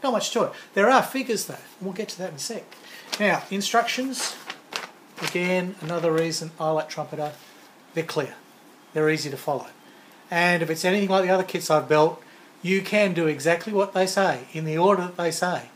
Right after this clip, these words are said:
and it will go together. And, uh, although it is handy to look ahead, like with any kit, you look ahead and see if there's any traps, I generally don't find them with Trumpeter, at least with the kits I've built.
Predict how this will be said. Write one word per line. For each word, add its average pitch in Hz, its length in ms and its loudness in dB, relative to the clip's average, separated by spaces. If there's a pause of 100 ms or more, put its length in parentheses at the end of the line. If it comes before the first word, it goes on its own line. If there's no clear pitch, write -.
(360)
and 190 160 4
it 190 100 0
will 202 120 4
go 202 180 6
together. 196 400 0 (460)
And, 190 440 -2 (160)
uh, 214 280 -4 (280)
although 254 280 6
it 240 140 4
is - 360 -4 (120)
handy 220 380 0
to 202 120 -6
look 208 200 0
ahead, 196 340 0
like 180 200 -2
with 208 140 -8
any 190 200 -4
kit, 196 340 -2 (300)
you 131 160 -16
look 180 160 -2
ahead 190 320 2
and 160 80 -8
see 165 160 -4
if 165 100 -6
there's 165 120 -8
any 175 140 -4
traps, - 500 -2 (360)
I 202 100 -6
generally 240 340 -2
don't 208 180 0
find 233 240 0
them 220 80 -2
with - 80 -8
Trumpeter, - 320 -10 (420)
at 131 140 -18
least 156 220 -4
with 190 80 -8
the 196 40 -6
kits 202 240 -8
I've 190 200 0
built. - 120 -18